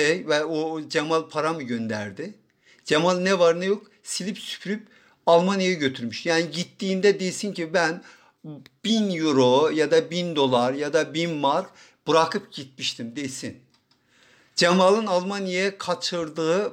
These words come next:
paranın hesabı altmış bin mark dolayındadır. Yani ondan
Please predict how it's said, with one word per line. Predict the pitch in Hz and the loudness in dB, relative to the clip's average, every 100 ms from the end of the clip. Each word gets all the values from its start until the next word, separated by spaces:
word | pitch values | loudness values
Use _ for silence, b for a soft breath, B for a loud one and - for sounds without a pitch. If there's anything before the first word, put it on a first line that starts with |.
| - | -6
paranın | - 160 160 160 170 185 | 0 2 4 2 0 -4
hesabı | 160 147 156 156 | -6 -2 -2 -2
altmış | 185 151 - - - - | -2 -2 -4 -6 -6 -6
bin | 160 | -12
mark | 151 143 151 - | -6 -4 -4 -4
dolayındadır. | 139 131 123 123 123 110 | -6 -2 -2 -2 -2 -2
Yani | 135 135 | -2 -2
ondan | 147 147 170 | -4 0 0